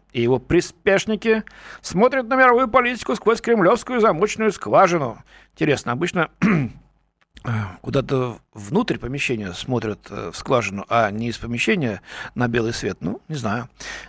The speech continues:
Вот так ему показалось. Такой, э, м, эпитет показался интересным. Метафора, да? Россия для них центр мира. Дружественные к России страны называют нашими. Справедливо это и для знаменитостей или международных организаций. фифа для России наша,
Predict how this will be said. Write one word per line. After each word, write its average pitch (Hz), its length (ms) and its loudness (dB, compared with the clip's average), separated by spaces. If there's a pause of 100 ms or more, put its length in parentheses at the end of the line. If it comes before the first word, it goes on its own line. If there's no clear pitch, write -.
Вот 139 140 -10
так 143 180 -4
ему 151 120 0
показалось. 127 540 -2 (360)
Такой, 143 300 0 (440)
э, 147 80 2
м, 147 880 4
эпитет 156 320 -6
показался 127 520 -2
интересным. 110 600 -6
Метафора, - 420 -4
да? 196 180 -2 (600)
Россия 262 360 4
для 247 140 4
них 233 160 0
центр 196 340 0
мира. 139 460 2 (300)
Дружественные 165 560 0
к - 40 -8
России 147 280 0
страны 214 320 2
называют 143 440 2
нашими. 254 600 2 (480)
Справедливо 135 480 0
это 240 200 4
и 190 60 4
для 160 140 4
знаменитостей 185 680 0
или 185 180 2
международных 165 460 2
организаций. 135 760 0
фифа 190 320 4
для 151 140 2
России 139 320 0
наша, 233 560 4